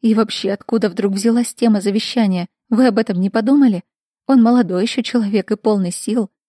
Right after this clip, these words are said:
Кто вбил ему в голову, что ему надо что-то там завещать?" "Быть может, вы, дорогая Эмма, сами запустили этот механизм страха?" осторожно сказала Женя. "Вы же сами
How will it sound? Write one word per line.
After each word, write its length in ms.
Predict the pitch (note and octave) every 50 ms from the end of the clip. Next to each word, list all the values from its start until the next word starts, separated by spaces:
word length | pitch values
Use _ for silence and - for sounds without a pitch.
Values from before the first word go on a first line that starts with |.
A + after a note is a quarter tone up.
| _ _ -
Кто 180 | _ - D4+ C4+
вбил 280 | G3+ F3 F3 G#3+ A3
ему 260 | A3 G#3+ G3+ F#3+ G3
в 80 | G3 F#3
голову, 380 | F#3+ A#3 D4+ D#4+ C4+ G#3 F#3 - - _ _ _ _
что 220 | - - - C4
ему 140 | C4 B3+ C4
надо 220 | B3+ C4 A3+ G3+
что-то 300 | A#3+ - - C4 A#3 -
там 220 | B3 - A#3+ A#3 A3+
завещать?" 640 | A#3 A#3+ C4 B3+ - - - A#3 G#3+ G3 - - - _ _ _ _ _ _ _ _ _ _ _ _ _ _ _ _ _ _ _ _
"Быть 420 | - - F3+ F#3+ F3+ F3 - - -
может, 500 | F3 F3+ F#3 F#3+ F#3+ F#3+ E3 - _ -
вы, 400 | F3 D#3+ F#3+ B3 C4 A3+ - - -
дорогая 540 | C#4 - - D#3+ F3+ - F3+ F3+ F3 E3 -
Эмма, 340 | F#3+ F#3+ F3+ F3 F3 E3 - _ _ _ _ _ _ _ _ _
сами 340 | - - - G3+ B3+ D4+ D4
запустили 640 | B3+ - - - F3 - - - G3+ G3 E3+ F3+
этот 260 | E3+ D#3+ - E3+ -
механизм 540 | F3 F#3 - - G#3 F#3 E3+ E3 - F3+ F3+
страха?" 520 | - - - - G3 E3+ E3+ - - - - _ _ _ _ _ _
осторожно 480 | - F#3+ - - F#3 F3+ F3 E3+ F3
сказала 400 | D#3+ - - F#3 E3 F#3 F3 E3+
Женя. 380 | F#3 F#3 F#3+ F3 D#3 D#3 D3 - _ _ _ _ _ _ _ _ _ _ _ _
"Вы 220 | F#3+ G3+ F3+ G3+
же 120 | E3 D#3
сами 420 | D3+ - - B3+ D4 E4 C4+ E3+